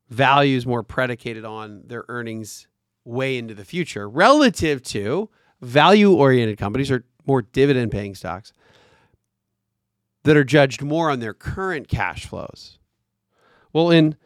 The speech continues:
s-, higher, slightly higher, or much higher periods of inflation,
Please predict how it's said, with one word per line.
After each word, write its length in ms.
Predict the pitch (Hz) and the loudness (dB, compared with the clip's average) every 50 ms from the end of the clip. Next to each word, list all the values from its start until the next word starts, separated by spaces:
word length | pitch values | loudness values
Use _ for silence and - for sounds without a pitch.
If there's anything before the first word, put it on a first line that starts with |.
| _ _ _ _ | _ _ _ _
s-, 360 | - - - - - - - _ | -14 -10 -10 -10 -10 -12 -14 _
higher, 600 | - - - 123 123 120 120 123 143 165 - - _ | -8 -2 0 0 2 2 2 2 0 0 -2 -8 _
slightly 380 | - - - 151 151 143 143 135 | -8 -2 0 2 2 2 0 0
higher, 220 | 135 123 127 131 | 0 0 -2 -2
or 200 | - 120 120 120 | -4 -4 -4 -4
much 300 | 104 113 127 151 147 - | -2 -2 -2 -2 -2 -2
higher 280 | 160 131 123 120 120 120 | -4 -4 -4 -4 -6 -8
periods 420 | - _ - 131 123 120 117 113 | -10 _ -10 -8 -8 -8 -8 -10
of 80 | 110 101 | -12 -14
inflation, 720 | 101 98 - 139 156 196 202 - - 104 104 101 107 | -16 -12 -8 -6 -4 -4 -4 -6 -8 -8 -10 -10 -12